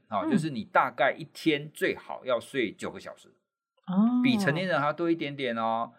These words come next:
Speaker 2: 对。
Speaker 1: 那他们也认为最少，最少，最少你要睡七个小时。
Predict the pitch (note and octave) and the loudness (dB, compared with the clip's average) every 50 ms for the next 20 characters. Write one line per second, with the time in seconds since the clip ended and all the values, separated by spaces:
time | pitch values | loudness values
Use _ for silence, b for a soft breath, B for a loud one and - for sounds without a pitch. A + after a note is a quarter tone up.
0 | _ - B3+ B3 G#3+ E3 F3 F#3 F3 E3+ F3 G3 A3 A3+ A3 G3 E3+ C#3+ A#2+ A2+ | _ -6 -4 -2 0 2 4 4 4 4 4 2 4 4 2 2 2 2 2 2
1 | A2 - F#3 F3+ E3 C#3+ B2+ B2 B2 B2 - - A3+ F3+ A2+ - - B2 F2 D2+ | 2 4 4 4 4 2 -2 -4 -6 -6 -2 2 2 2 2 0 -4 -4 -4 -4
2 | - - E3+ C#3 A#2 - F#2 D#2 - - C3 G#2 F2+ - F2 D#2 - - G2+ G#2 | -4 -2 -2 -2 0 0 -2 -4 -2 -4 -4 -4 -4 -6 -8 -8 -8 -10 -8 -8
3 | A2+ A2+ - B2 A#2+ A#2 - - D3 D#3 B2 G2+ - - _ _ _ _ | -6 -6 -6 -8 -8 -10 -10 -10 -10 -10 -10 -12 -14 -16 _ _ _ _